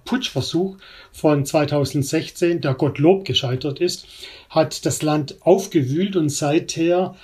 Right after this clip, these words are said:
die Türkei ist weiterhin in einem als ob Ausnahmezustand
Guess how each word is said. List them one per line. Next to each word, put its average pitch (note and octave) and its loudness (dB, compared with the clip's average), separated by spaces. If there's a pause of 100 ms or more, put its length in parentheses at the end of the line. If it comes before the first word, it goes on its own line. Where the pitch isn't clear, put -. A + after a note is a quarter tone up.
(280)
die D3+ -2
Türkei D3 0
ist E3+ -6
weiterhin F3+ 2
in D#3 -6
einem C#3 -2 (280)
als E3+ 2
ob F#3+ 4 (120)
Ausnahmezustand D3+ 2